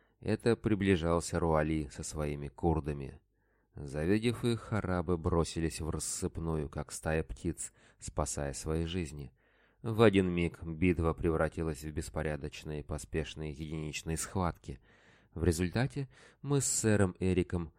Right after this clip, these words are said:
оказались в самом сердце персидского войска. Но когда кизилшерцы бросились преследовать врага,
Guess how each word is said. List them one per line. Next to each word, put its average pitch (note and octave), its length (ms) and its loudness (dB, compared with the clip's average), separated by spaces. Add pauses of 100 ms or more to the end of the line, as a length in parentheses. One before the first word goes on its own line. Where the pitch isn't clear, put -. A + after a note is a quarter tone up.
оказались E2 720 2
в - 80 -12
самом E2 400 0
сердце - 460 0
персидского F2+ 720 0
войска. G2+ 520 2 (520)
Но C3 180 -4
когда F#2 400 2 (280)
кизилшерцы F#2 840 0
бросились D#2+ 580 0
преследовать D#2 640 -4
врага, G#2 460 0